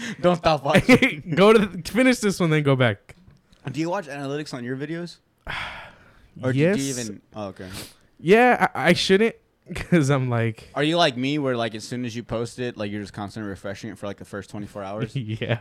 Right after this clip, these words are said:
Speaker 1: Dude, that's how I was.
Speaker 2: Dude, I, I, I try to do, like, I'm like, if I get a view an hour,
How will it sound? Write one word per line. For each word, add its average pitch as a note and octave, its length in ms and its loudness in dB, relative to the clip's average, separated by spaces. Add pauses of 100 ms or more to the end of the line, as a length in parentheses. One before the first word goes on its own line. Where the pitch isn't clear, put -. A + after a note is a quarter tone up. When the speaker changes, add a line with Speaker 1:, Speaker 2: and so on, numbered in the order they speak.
Speaker 1:
Dude, A2 160 -6
that's A2+ 200 -8
how A#2 100 -6
I G2 180 -6
was. F#2+ 420 -12 (260)
Speaker 2:
Dude, G3+ 200 0 (280)
I, D#3+ 80 -2
I, E3 180 -4
I D#3 60 -2
try G3 180 2
to G3 100 4
do, E3+ 160 4
like, B2 400 0 (480)
I'm C3 140 2
like, C3+ 180 2
if C#3+ 160 -4
I D3+ 80 2
get G3 160 0
a F#3 60 4
view C3+ 300 2
an A2 80 -2
hour, E3 460 4